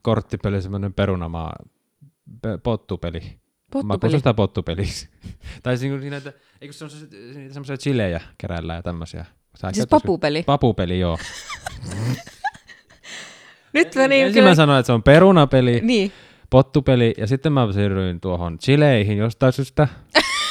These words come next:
Speaker 2: <laughs>
Speaker 1: Mut mun mielestä siinä on niitä tu-, tulisiakin papuja.
Speaker 2: Papuja.
Speaker 1: Niin.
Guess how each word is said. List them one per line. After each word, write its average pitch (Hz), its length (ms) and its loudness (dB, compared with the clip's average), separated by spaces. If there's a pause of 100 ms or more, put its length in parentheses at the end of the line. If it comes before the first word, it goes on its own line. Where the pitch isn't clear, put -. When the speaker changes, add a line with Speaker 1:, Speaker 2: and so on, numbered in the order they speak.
(180)
Speaker 2:
<laughs> - 840 -20
Speaker 1:
Mut - 80 -8
mun 202 100 2
mielestä 175 160 4
siinä 131 160 4
on 120 100 2
niitä 117 160 -2
tu-, 120 200 0
tulisiakin 87 640 0 (340)
papuja. 87 280 -4
Speaker 2:
Papuja. 180 420 -4
Speaker 1:
Niin. 113 260 -4